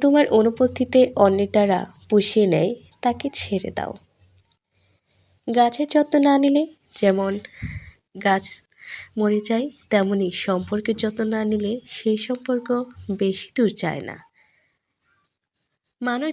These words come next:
যেমন দাঁত থাকতে দাঁতের মর্ম বুঝে না, তেমনিভাবে পাশের মানুষটার মর্ম হারিয়ে না ফেলার আগে বুঝতে পারে না। কাউকে যদি ভালোবাসো, ভালোবাসো চিরদিন, আর যদি না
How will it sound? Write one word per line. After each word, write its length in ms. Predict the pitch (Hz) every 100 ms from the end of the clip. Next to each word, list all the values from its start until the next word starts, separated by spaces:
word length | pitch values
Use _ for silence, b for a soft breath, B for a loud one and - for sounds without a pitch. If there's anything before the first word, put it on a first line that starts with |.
| 311
যেমন 220 | 302 311 277
দাঁত 160 | 220 208 226
থাকতে 200 | 233 247
দাঁতের 380 | 220 190 214 208
মর্ম 260 | 214 220 226
বুঝে 340 | 220 185 - 180
না, 120 | 180 269 B B B
তেমনিভাবে 640 | 214 226 277 269 254 269
পাশের 400 | 262 202 190 226
মানুষটার 440 | 214 214 220 - 220
মর্ম 260 | 180 175 185 190
হারিয়ে 380 | - 185 190 214
না 140 | 226
ফেলার 360 | 226 - 214 190
আগে 280 | 170 165 208 - b b 185
বুঝতে 360 | 190 185 - 151
পারে 320 | - 147 156 -
না। 60 | - _ _ _ _ _ _ _ _ _ _ _ _ _ _ _ _ _ _ _ _ _ _ _ _ _ _ _ _ _ _ _ _ _ _ _
কাউকে 300 | 240 247 247 302
যদি 240 | 302 294 285
ভালোবাসো, 640 | - 208 214 196 190 - 175 247 - _ _ 214
ভালোবাসো 600 | 190 214 233 285 277 -
চিরদিন, 520 | - 208 175 175 165 - - B B
আর 160 | B 208 202
যদি 260 | 240 240 247
না 100 | 214